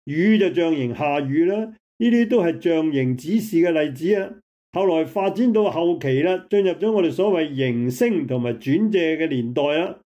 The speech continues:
或者係組合兩個唔同嘅形象啦，日同月就咪明啦，光明嘅明啦，舟即係象形指示啦，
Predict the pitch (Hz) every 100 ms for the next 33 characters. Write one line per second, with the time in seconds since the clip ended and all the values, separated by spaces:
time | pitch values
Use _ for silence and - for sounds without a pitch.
0 | _ _ _ _ _ - 160 143 220 160
1 | 151 160 202 202 165 160 190 190 165 143
2 | 135 131 151 190 143 135 139 175 165 185
3 | 214 214 _ _ 175 185 - 139 147 196
4 | 214 214 - _ - 123 120 123 120 104
5 | 120 214 240 254 - _ _ - 269 226
6 | 160 127 127 156 170 127 131 220 247 254
7 | _ _ - 262 247 220 - - 127 196
8 | 156 135 180 160 156 131 117 107 135 226
9 | 113 165 220 254